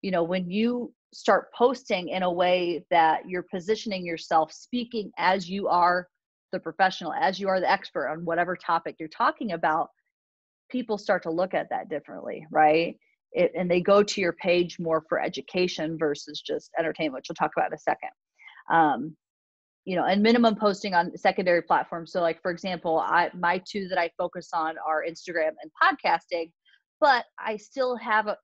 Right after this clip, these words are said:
somewhat of a presence on Facebook, just in case somebody finds me there, I'm there, right?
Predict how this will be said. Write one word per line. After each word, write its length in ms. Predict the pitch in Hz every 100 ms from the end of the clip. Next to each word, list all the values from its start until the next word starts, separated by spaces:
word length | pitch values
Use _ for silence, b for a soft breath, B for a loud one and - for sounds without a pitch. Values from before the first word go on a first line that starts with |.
| _
somewhat 440 | - 208 202 185
of 100 | 180
a 80 | 175
presence 440 | - 190 170 156
on 220 | 156 165 -
Facebook, 440 | 226 240 - 160 156 _ _ _ _ _ _
just 240 | 254 233 226
in 80 |
case 260 | 196 226 220
somebody 260 | 202 185 175
finds 360 | - 220 320 240
me 120 | 165
there, 540 | 156 135 135 170 202 - _ _ _ _ _ _ -
I'm 180 | 170 156
there, 360 | 165 143 131
right? 380 | 160 160 165 -